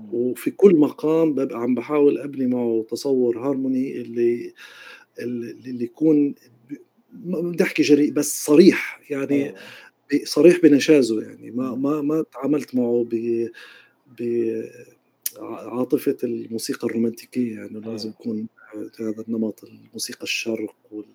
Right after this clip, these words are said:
Speaker 1: علاء
Speaker 2: أيوة.
Speaker 1: الدين والمصباح
Speaker 2: مم.
Speaker 1: السحري. لا، ب-، ب-، بفوضويتها، ب-،
Speaker 2: مم.
Speaker 1: بقذارتها وب-،
Speaker 2: مم.
Speaker 1: ببشاعتها، يعني.
Speaker 2: نعم.
Speaker 1: لتخلق هذا ال-، هذا ال-،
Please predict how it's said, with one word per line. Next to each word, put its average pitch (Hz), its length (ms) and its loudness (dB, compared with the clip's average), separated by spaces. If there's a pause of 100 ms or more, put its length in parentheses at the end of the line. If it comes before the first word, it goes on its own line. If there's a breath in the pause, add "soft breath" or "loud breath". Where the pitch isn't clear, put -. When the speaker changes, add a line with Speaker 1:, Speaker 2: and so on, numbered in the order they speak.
Speaker 1:
علاء 113 420 -16
Speaker 2:
أيوة. 110 100 -12
Speaker 1:
الدين 110 340 -8
والمصباح - 320 -20
Speaker 2:
مم. - 100 -20
Speaker 1:
السحري. - 420 -14 (560 loud breath)
لا، 160 220 4
ب-، 123 320 0 (160)
ب-، 127 420 0
بفوضويتها، 143 1080 6 (180)
ب-، 117 40 -2
Speaker 2:
مم. 120 400 0
Speaker 1:
بقذارتها 139 1000 6
وب-، 131 420 -4
Speaker 2:
مم. 127 240 -2 (560 loud breath)
Speaker 1:
ببشاعتها، 127 720 -2
يعني. - 420 -20
Speaker 2:
نعم. 120 280 -8 (640)
Speaker 1:
لتخلق 151 560 6
هذا 139 180 2
ال-، 123 340 0
هذا 127 220 -4
ال-، 113 720 -8